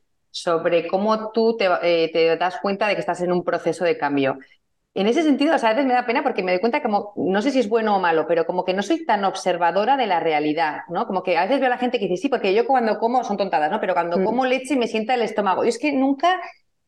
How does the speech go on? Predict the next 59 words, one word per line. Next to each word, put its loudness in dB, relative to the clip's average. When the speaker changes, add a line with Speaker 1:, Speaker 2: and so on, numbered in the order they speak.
Speaker 1:
me 0
doy 0
cuenta 0
si -4
cuando -2
me -2
tomo -2
algo 2
me 0
sienta -2
mal 2
o 2
si -2
voy 0
a 4
hacer -2
un 0
cambio 0
en -2
mi -4
cuerpo 0
me 0
hace -2
tal, 0
o -2
sea, -4
no 2
sé, -2
o -2
sea, 0
no, 2
no 0
tengo 0
como 2
una 0
dinámica 0
que 0
diga, 0
"Ah, 2
vale, 2
esto -2
estoy, -4
estoy -2
haciéndolo 0
porque -2
va 0
hacia -4
el -2
cambio". 0
No, -2
n-, 0
igual 4
la 2
tengo, 2
pero 2
no 0
la 2
he -2
detectado. -2